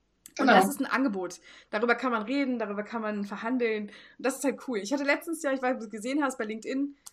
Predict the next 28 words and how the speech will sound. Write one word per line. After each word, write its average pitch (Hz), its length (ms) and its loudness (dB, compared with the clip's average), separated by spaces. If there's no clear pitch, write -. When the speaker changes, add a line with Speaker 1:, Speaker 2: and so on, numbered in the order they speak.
Speaker 1:
ja, 240 120 2
mal 247 120 2
so 240 60 -4
einen 233 60 -8
kleinen 240 220 0
Post 320 300 0
gemacht, 285 280 2
schreibt 233 260 0
ja 170 100 -2
nicht 175 160 -10
viel 180 240 -8
oder 180 180 -2
teilt 226 240 -2
auch 180 100 -8
nicht 180 140 -16
viel, 220 140 -8
aber 220 140 0
ich 220 140 -4
hab, - 160 -6
ich - 100 -20
fand's 403 220 2
irgendwie 359 420 0
frech, - 680 0
so 277 100 -2
nach 262 220 2
elf 294 240 4
Anfragen, 240 920 -2
ähm, 247 580 0